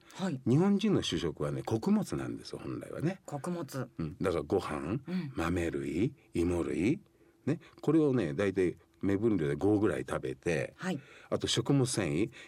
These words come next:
Speaker 2: 野菜、海藻、根菜類。これ大体まあ、目分量で二ぐらい。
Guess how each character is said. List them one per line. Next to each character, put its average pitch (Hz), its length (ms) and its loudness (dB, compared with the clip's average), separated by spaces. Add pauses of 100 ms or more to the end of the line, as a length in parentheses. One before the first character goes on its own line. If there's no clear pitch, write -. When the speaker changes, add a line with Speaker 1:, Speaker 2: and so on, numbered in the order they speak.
(120)
Speaker 2:
野 90 100 0
菜、 92 320 0
海 90 340 0
藻、 82 220 0
根 85 160 0
菜 73 260 -4
類。 123 220 -4 (220)
こ - 100 -2
れ 107 100 4
大 95 200 2
体 98 80 -2
ま 80 160 0
あ、 71 40 -4
目 78 160 0
分 92 200 2
量 69 160 -2
で 69 100 -4
二 90 300 4
ぐ 85 80 2
ら 65 120 -8
い。 - 120 -16